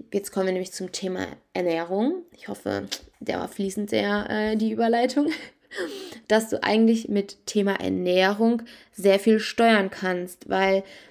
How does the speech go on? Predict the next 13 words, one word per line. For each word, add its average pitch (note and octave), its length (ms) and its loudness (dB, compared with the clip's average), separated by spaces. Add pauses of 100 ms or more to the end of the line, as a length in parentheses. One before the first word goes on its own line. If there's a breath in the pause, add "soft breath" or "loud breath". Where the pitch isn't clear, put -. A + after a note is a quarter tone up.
(160 loud breath)
ich A3 180 -6
glaube, A3 680 2 (180)
also G3+ 560 0
selb-, G#3 400 2
wir G3+ 120 2
selbst G3+ 340 2
kennen G#3 300 2
das. F#3 200 -4
Wir F#3+ 80 -4
haben G3 140 -2
irgendwie G3+ 260 0
Lust A#3 420 2
auf - 280 -4